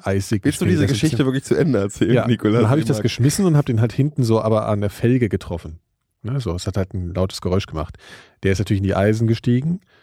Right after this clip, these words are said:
Speaker 1: und wir sind weggerannt. Und dann waren wir, also ein Freund und ich, und dann waren wir um die Ecke und wir waren wirklich so, also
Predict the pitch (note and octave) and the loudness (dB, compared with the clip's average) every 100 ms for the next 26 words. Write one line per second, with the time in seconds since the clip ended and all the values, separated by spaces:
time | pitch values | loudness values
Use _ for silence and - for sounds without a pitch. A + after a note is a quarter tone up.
0 | _ _ - G#2 A2+ G2+ G2 E2+ D#2+ - | _ _ -2 2 2 0 -2 -4 -6 -10
1 | - _ _ _ - G2+ G2+ G2+ A2 G#2+ | -18 _ _ _ -4 -2 0 2 2 4
2 | G#2 G#2 - - G#2+ G2+ - G2+ F#2+ F2+ | 2 2 -2 -4 -4 -4 -2 -2 0 -4
3 | F#2 - _ _ _ _ - F#2 F#2+ F#2+ | -6 -8 _ _ _ _ -2 0 0 2
4 | G2 G2+ G#2 F#2+ - A2 D#3+ F#3 - _ | 2 2 0 0 0 0 0 -2 -6 _
5 | _ _ F#2+ F2+ F2+ F#2 F#2 G#2+ - - | _ _ -4 -4 -2 -2 0 -2 -2 -2
6 | F#2 E2+ - F#2 | 0 0 -2 -2